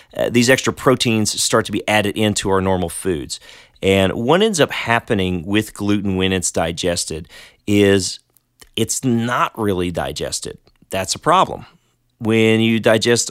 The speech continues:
a lot of gluten, it, the pliability of that protein makes it very difficult for the digestive system to actually break it down. So once it's in there, if you t-, if you think about it, you've got this, this globule. It's not really a globule, but think of it in those terms,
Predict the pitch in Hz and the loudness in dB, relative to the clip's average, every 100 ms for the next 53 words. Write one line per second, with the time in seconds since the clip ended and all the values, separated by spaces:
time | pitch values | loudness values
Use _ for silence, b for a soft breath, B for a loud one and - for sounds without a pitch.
0 | - - 113 110 95 131 123 117 - 113 | -6 0 4 4 4 2 2 0 0 -2
1 | 98 107 - - 147 147 107 143 156 156 | -2 -6 -6 -2 2 2 2 4 6 6
2 | 135 113 101 101 - 127 120 - 101 95 | 6 4 4 2 2 2 2 0 0 -2
3 | - 90 80 110 135 151 120 123 120 123 | -4 -6 -2 0 0 0 0 -2 0 -4
4 | - 92 87 - 98 90 90 92 90 127 | -2 -2 -2 -4 -4 -4 -4 -4 0 0
5 | 143 113 - 95 - 92 - 90 87 110 | 2 -2 -4 -4 -4 -4 -4 -6 -6 -6
6 | 87 82 - 117 127 - - B B B | -6 -8 -4 0 0 -2 -12 B B B
7 | B - - 110 123 131 - 208 214 139 | B -4 2 4 4 2 2 2 4 4
8 | 123 123 117 107 - 120 120 165 156 120 | 6 2 -2 -6 -4 -6 -4 -2 0 4
9 | 117 113 127 120 131 131 127 - - 110 | 4 4 2 2 2 2 -2 -6 -6 -6
10 | - - 117 123 139 127 113 92 87 95 | -6 -2 2 4 2 0 0 0 -2 -4
11 | 95 - - - 117 - 117 107 92 98 | -6 -6 -8 -4 -2 0 2 2 2 2
12 | 92 95 92 95 - - 139 120 95 95 | 0 -2 -2 -2 -2 0 0 0 0 -2
13 | 95 87 - 101 87 | -4 -4 -4 -2 -4